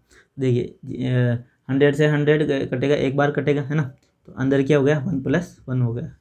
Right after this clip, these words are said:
इधर स्क्वायर है ही, इधर क्या है? सात हज़ार पाँच सौ। ये क्या है? दो है,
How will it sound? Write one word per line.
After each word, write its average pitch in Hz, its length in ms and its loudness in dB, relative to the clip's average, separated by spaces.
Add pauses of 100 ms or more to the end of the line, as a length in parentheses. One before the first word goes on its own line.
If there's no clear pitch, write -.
इधर 143 240 0
स्क्वायर 139 320 0
है 143 100 2
ही, 147 160 -2 (500)
इधर 131 160 0
क्या 143 140 2
है? 147 140 2
सात 135 220 -2
हज़ार 139 220 0
पाँच 123 280 -6
सौ। 120 180 -12 (440)
ये 139 80 0
क्या 151 160 2
है? 151 160 2
दो 147 160 6
है, 151 240 0